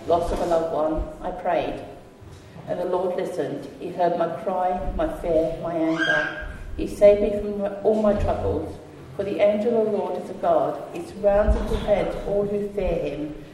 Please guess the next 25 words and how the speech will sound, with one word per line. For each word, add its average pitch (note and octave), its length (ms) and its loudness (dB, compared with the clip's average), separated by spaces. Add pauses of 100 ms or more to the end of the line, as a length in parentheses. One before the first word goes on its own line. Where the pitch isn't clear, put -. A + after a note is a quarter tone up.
(280)
Taste G#3+ 400 2
and - 160 -8
see F#3+ 160 -4
that E3+ 100 -8
the D#3+ 160 -6
Lord F3+ 240 -4
is - 220 -4
good. - 400 0 (440)
Oh, G3 140 2
the G3 200 0
joy G#3 280 8 (520)
of - 140 -6
those F#3+ 280 0
who F#3+ 100 -8
take F#3+ 280 -8
refuge G3 360 -4
in G3+ 160 -8
him. D#3 420 -2 (300)
Fear G#3 220 4
the A#3 100 4
Lord, D#3+ 460 4 (580)
you G3+ 380 2
his F3 100 -4
godly G3 360 4
people. D#3 760 -2